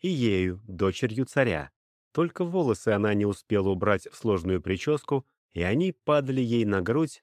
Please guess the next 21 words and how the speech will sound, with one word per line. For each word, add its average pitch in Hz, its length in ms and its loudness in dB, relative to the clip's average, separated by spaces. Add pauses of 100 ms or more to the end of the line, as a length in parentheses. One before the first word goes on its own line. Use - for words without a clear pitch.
(160)
толстыми 139 480 -2
змеями 107 480 0
смоляных 104 640 -2
кос. - 360 -4 (760)
Криуса 147 580 -2
провела 143 500 0
пухлой 117 420 -2
ручкой 147 360 -2
по 113 140 -2
тёплому 101 460 0
кирпичу - 440 -4
стен 156 400 -4 (140)
и 151 100 -2
улыбнулась, 160 680 0
совершенно 147 640 -2
счастливая. 82 720 -4 (560)
Ей 87 280 -2
шестнадцать, 117 760 -4 (240)
она 156 280 -2
взрослая 98 580 -2
женщина, 139 580 -2